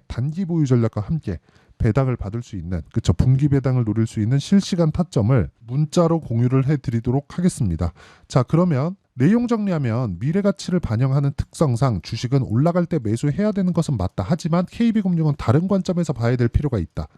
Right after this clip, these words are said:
그리고 밸류업 프로그램에 대한 부분은 내가 뭐 별로, 그쵸? 그냥 굳이, 어, 신경을 쓰지 않아도 된다. 왜? 원래 잘했고,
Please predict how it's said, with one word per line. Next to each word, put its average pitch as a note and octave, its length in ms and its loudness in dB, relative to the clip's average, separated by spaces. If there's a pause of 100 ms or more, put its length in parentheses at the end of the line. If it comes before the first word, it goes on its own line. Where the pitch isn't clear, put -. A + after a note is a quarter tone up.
(100)
그리고 A2 360 2 (340)
밸류업 F3 400 4
프로그램에 F3 480 -2
대한 C3+ 260 -2
부분은 C#3+ 440 2 (220)
내가 C#3+ 400 0 (460)
뭐 F#2 140 -2
별로, C#3+ 560 2
그쵸? - 260 -8 (240)
그냥 D#3+ 220 2
굳이, E3+ 460 0 (200)
어, A#2+ 240 4
신경을 G3 480 2
쓰지 F3 240 -4
않아도 A#2+ 300 -6
된다. G2 500 -6
왜? F#2+ 240 2 (200)
원래 D3 340 4
잘했고, G2+ 480 -4